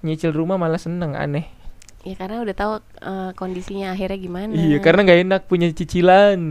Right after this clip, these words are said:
Speaker 1: Udah,
Speaker 2: Betul.
Speaker 1: mendingan yang, apa, yang bisa dijangkau aja lah.
Speaker 2: Betul, yang sesuai kemampuan aja.
Speaker 1: Ya,
Speaker 2: Terus
Speaker 1: nggak usah bisik-bisik dong. Eh, maksudnya jangan bisik-bisik
Speaker 2: Emang itu
Speaker 1: gitu.
Speaker 2: bisik-bisik ya?
Speaker 1: Ntar kecil suaranya itu.
Speaker 2: Oh, iya, iya, iya, iya.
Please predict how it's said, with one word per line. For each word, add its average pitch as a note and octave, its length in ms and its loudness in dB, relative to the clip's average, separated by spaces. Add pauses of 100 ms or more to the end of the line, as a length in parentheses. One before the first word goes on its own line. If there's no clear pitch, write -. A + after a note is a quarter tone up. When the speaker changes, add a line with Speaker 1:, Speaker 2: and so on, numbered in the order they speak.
Speaker 1:
Udah, D#3 240 0
Speaker 2:
Betul. D#3 80 -2
Speaker 1:
mendingan D#3 340 0 (640)
yang, C3+ 300 -8
apa, D#3+ 500 -4
yang C3+ 460 -8 (320)
bisa C#3 480 -2
dijangkau C3+ 500 0
aja C3+ 240 4
lah. D#3 180 -2 (120)
Speaker 2:
Betul, F#3 500 -8
yang F#3 160 -8
sesuai G#3+ 380 -10
kemampuan F#3+ 420 -12
aja. F3+ 380 -12 (720)
Speaker 1:
Ya, E3 180 -4
Speaker 2:
Terus E3 160 2
Speaker 1:
nggak D#3 180 2
usah F3+ 200 0
bisik-bisik F3 560 -4
dong. D3 240 -4
Eh, E3 160 2
maksudnya E3 340 -2
jangan E3 160 -6
bisik-bisik D#3+ 380 -6
Speaker 2:
Emang F4 180 4
itu F#4+ 80 0
Speaker 1:
gitu. G4 160 4
Speaker 2:
bisik-bisik C4 380 2
ya? F#3 160 2 (160)
Speaker 1:
Ntar F3+ 160 -4
kecil F#3 320 -2
suaranya F3 480 -2
itu. F3 260 -10
Speaker 2:
Oh, - 220 -6
iya, - 160 -6
iya, - 200 0 (120)
iya, - 160 -8
iya. - 200 -8